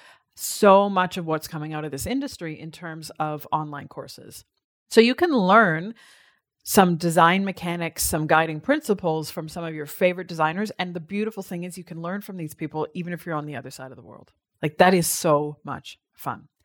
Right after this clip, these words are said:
You can learn about growing. You can learn about making bouquets. You can learn about foam-free archways and installations. You can learn about table arrangements. You can learn about table runners. Like, there's so much great teaching and education out there, which is so awesome, because then you can learn all these shortcuts and these tidbits and understand how some of your favorite designers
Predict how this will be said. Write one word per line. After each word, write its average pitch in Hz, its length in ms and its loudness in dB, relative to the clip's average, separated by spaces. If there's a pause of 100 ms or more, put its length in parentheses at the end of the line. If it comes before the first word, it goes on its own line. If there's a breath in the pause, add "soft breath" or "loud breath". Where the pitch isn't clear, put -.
(320 soft breath)
You 196 140 6
can 196 160 6
learn 165 160 2
about 139 260 -4
growing. 233 640 4
You 160 140 -4
can 156 240 -10
learn 156 340 -8
about 143 560 -6
making 151 380 -14
bouquets. 226 560 0
You 165 60 -4
can 147 160 -12
learn 143 140 -12
about 139 220 -8
foam-free 147 540 -6
archways 220 500 2
and 151 120 -6
installations. 202 800 0
You 151 80 -12
can 151 180 -14
learn 147 160 -12
about 147 240 -8
table 240 320 4
arrangements. 214 540 -6
You 151 80 -8
can 143 160 -18
learn 147 160 -14
about - 180 -10
table 143 260 -8
runners. 233 360 2
Like, 170 160 -8 (320 soft breath)
there's 185 160 -2
so 214 340 8
much 190 240 0
great 156 300 -4
teaching 165 400 -6
and 147 80 -8
education 151 500 -8
out 196 140 -8
there, 214 180 0
which 170 220 -12
is 151 100 -20
so 147 480 -2
awesome, 165 360 -2
because 170 240 -10
then 160 120 -10
you 160 80 -12
can 175 160 -8
learn 220 160 0
all 202 80 4
these 160 160 -6
shortcuts 247 500 2
and 160 140 -6
these 151 160 -10
tidbits 202 420 -2
and 170 80 -6
understand 156 460 -8
how 185 400 4
some 160 220 -8
of 151 100 -12
your 147 140 -14
favorite 147 340 -14
designers 190 580 0